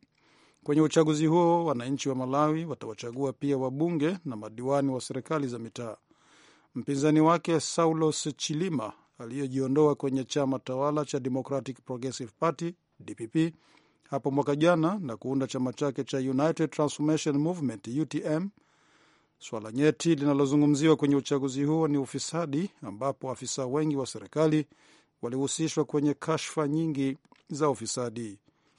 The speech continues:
Chalima na mgombea mwingine Lazarus Chakwera,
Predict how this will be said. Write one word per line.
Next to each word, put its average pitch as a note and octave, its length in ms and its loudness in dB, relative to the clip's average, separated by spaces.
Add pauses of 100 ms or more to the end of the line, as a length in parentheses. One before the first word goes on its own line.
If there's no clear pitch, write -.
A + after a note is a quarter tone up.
(120)
Chalima D#3 640 2
na D3+ 140 0
mgombea C#3+ 440 2
mwingine C3 520 -2
Lazarus C#3+ 760 0
Chakwera, C#3 600 -2